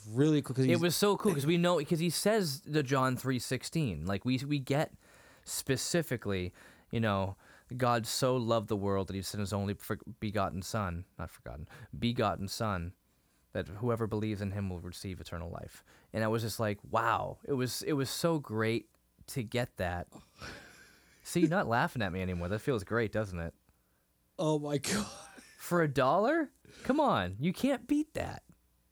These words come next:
Speaker 2: So
Speaker 1: Did you buy it in Massachusetts?
Speaker 2: No.
Speaker 1: Okay, so it wasn't a
Speaker 2: It was
Speaker 1: dollar
Speaker 2: exactly
Speaker 1: then?
Speaker 2: a dollar. <laughs> So we get this whole thing, but we,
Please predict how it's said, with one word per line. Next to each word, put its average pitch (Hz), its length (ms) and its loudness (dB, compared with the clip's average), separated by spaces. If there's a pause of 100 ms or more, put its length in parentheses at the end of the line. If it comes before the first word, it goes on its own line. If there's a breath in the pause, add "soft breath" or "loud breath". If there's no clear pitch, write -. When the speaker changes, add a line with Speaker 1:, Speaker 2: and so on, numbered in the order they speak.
(500 loud breath)
Speaker 2:
So 117 340 2
Speaker 1:
Did 120 160 -2
you 135 60 2
buy 127 240 2
it 127 80 4
in 123 100 2
Massachusetts? 131 840 -2 (160)
Speaker 2:
No. 226 380 -2 (180)
Speaker 1:
Okay, 120 100 2
so 123 140 0
it 127 60 0
wasn't 123 300 0
a - 20 -2
Speaker 2:
It 113 100 -6
was 147 120 4
Speaker 1:
dollar 156 80 4
Speaker 2:
exactly 135 400 0
Speaker 1:
then? 113 60 2
Speaker 2:
a 92 40 0
dollar. 90 320 -2
<laughs> 220 840 2 (1120 loud breath)
So 131 420 2 (920 loud breath)
we 151 140 2
get 190 180 0
this 196 160 0
whole 175 200 2
thing, 147 320 0
but 120 180 0 (200)
we, 117 160 -4